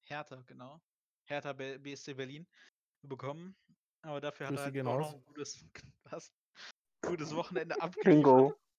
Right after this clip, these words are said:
Speaker 1: Natürlich. <laughs> Schade. Darum, dass es nix geworden ist, aber ich gehe davon aus, dass er dann nächste Woche noch mal mitfährt und, äh, vielleicht wird er dann ja hoffentlich 'n gutes Rennen fahren und dann alle ersten drei Plätze auf dem Podium,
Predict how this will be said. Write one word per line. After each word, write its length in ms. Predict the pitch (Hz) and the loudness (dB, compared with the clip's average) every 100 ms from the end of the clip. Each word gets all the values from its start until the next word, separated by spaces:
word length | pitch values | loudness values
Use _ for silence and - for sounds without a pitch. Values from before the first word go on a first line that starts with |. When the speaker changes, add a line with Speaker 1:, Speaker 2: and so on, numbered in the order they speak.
| _ - | _ -14
Speaker 1:
Natürlich. 300 | 175 165 - | -10 -4 4
<laughs> 920 | 233 226 453 247 - 466 - - 156 | 4 4 2 2 0 -4 -4 -6 -4
Schade. 580 | - 508 135 147 139 139 - - - | -4 -2 0 0 -2 -8 -14 -18 -12
Darum, 240 | - 147 165 | -6 -4 -4
dass 140 | 165 | -6
es 60 | - | -6
nix 200 | 165 - | -12 -12
geworden 320 | 151 151 156 | -8 -8 -6
ist, 160 | 156 156 | -10 -12
aber 140 | 139 | -12
ich 100 | 139 | -12
gehe 140 | - 139 | -12 -10
davon 240 | 139 143 | -10 -12
aus, 220 | 135 135 | -14 -14
dass 100 | 131 127 | -12 -10
er 100 | 123 | -10
dann 220 | 127 120 | -12 -14
nächste 300 | 131 135 135 | -14 -14 -12
Woche 140 | 123 | -12
noch 80 | 127 | -12
mal 80 | 123 | -14
mitfährt 500 | 127 127 131 123 120 | -16 -12 -10 -10 -12
und, 240 | 120 120 | -20 -20
äh, 240 | - 120 127 127 _ _ _ - | -18 -18 -18 _ _ _ _ -4
vielleicht 340 | 123 113 - 127 | -2 -2 -10 -20
wird 140 | 123 | -18
er 240 | 117 120 127 _ _ _ _ - | -16 -18 _ _ _ _ _ -10
dann 140 | 123 | -10
ja 100 | 120 | -8
hoffentlich 260 | 120 127 120 | -12 -14 -20
'n 60 | |
gutes 220 | 127 127 117 | -20 -18 -16
Rennen 180 | 120 | -16
fahren 260 | 117 123 127 | -16 -16 -16
und 120 | 127 | -16
dann 240 | 120 117 117 _ - - - _ - | -16 -16 -20 _ -20 -20 -20 _ -12
alle 300 | 139 139 135 - _ _ _ - | -6 -4 -4 -8 _ _ _ -10
ersten 320 | 139 - - | -8 -8 -8
drei 440 | 135 127 127 135 131 | -6 -4 -6 -8 -14
Plätze 280 | - 147 - | -10 -10 -8
auf 80 | 123 | -12
dem 80 | 120 | -14
Podium, 640 | 117 139 123 120 127 135 | -14 -12 -12 -12 -14 -20